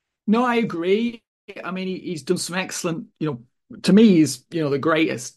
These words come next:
manager of all time, um, you know, because he's just been doing it for so long.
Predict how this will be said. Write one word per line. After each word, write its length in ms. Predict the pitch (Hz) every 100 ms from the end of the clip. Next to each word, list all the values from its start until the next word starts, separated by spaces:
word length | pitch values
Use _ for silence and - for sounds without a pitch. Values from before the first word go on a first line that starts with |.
| _
manager 540 | - 139 147 151 139 139
of 120 | 127
all 200 | 131 123
time, 640 | - 165 139 117 117 123 _ _ _ _ _ _ _ -
um, 480 | 135 131 127 123 127
you 80 | 139
know, 40 |
because 140 | 127 131
he's 120 | 131
just 160 | 143 156
been 160 | 135
doing 220 | 135 139
it 140 | 156 -
for 80 | 143
so 260 | - 160
long. 440 | 160 170 196 226